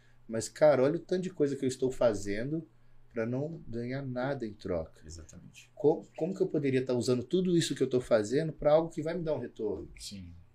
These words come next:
Speaker 1: Então eu já comecei a entrar naquilo, cara. Porra, eu tô, sempre ganho, tô me fazendo melhor, tô me destacando e não vou ter reconhecimento disso.
Speaker 2: Sim.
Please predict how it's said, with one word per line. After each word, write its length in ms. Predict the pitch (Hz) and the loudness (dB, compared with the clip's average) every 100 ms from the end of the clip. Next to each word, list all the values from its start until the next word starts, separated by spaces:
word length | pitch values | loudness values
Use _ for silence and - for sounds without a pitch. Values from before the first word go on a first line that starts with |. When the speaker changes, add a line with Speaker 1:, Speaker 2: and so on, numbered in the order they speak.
| - | -20
Speaker 1:
Então 320 | 131 175 226 | -6 -6 -4
eu 120 | 233 185 | -2 0
já 140 | 185 | 0
comecei 360 | 196 190 185 185 | 2 0 2 0
a 40 | |
entrar 180 | 185 180 | 0 2
naquilo, 500 | 190 196 202 175 117 | 2 0 -2 -2 -2
cara. 360 | - 82 85 85 _ | -2 -2 -2 -8 _
Porra, 180 | - 123 | -14 -14
eu 40 | |
tô, 220 | - 160 156 _ _ - | -8 -10 -10 _ _ -16
sempre 500 | - - 202 156 127 98 | -16 -10 -6 -6 -6 -12
ganho, 540 | 98 107 113 151 156 | -6 0 2 2 0
tô 80 | - | -6
me 80 | 143 | -8
fazendo 340 | - 135 143 | -4 -2 -2
melhor, 640 | 147 127 101 110 147 147 - - - _ _ _ - - - - | -2 -2 2 6 6 6 -8 -20 -20 _ _ _ -20 -20 -20 -2
tô 100 | 143 | -2
me 80 | 156 | 0
destacando 540 | - 127 - 131 151 | 0 -2 0 0 0
e 20 | |
não 120 | 127 | 0
vou 120 | 135 123 | 0 0
ter 140 | 147 | 0
reconhecimento 600 | 151 - 127 113 110 95 | -4 -6 -6 -6 -10 -8
disso. 400 | 101 143 - - | -6 -6 -6 -14
Speaker 2:
Sim. 260 | - 95 | -4 -4